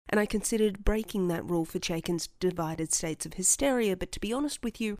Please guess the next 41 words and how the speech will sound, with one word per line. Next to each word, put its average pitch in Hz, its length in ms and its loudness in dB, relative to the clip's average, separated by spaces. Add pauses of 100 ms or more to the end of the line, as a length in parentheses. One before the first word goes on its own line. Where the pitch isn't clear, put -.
(120)
I - 80 0
don't 196 140 4
want 196 80 2
to 185 40 2
waste 175 260 0
my 170 100 0
rule 165 420 6
on 165 140 -2
something 156 360 -4
like 147 300 -8
this. - 400 -2 (460)
So - 220 0
let's 156 260 -2
just 170 200 -2 (520)
get 160 240 -2
this 180 200 2
done 143 440 -6 (160)
so - 180 2
we 175 80 0
can 180 160 2
talk 160 240 -2
about 151 240 -6
fun 151 320 -8
things. 143 540 -8 (180)
If - 140 -2
you're 285 120 2
part 320 280 -2
of 285 100 -4
comic 190 320 0
book - 180 -2
Twitter, 175 360 2
three 214 300 0
conversations 180 680 0
have 165 100 -4
made 165 220 2
it 165 100 0
into 156 220 0
your 165 80 0
life 151 320 -2
right 120 180 -4
now. 147 300 -4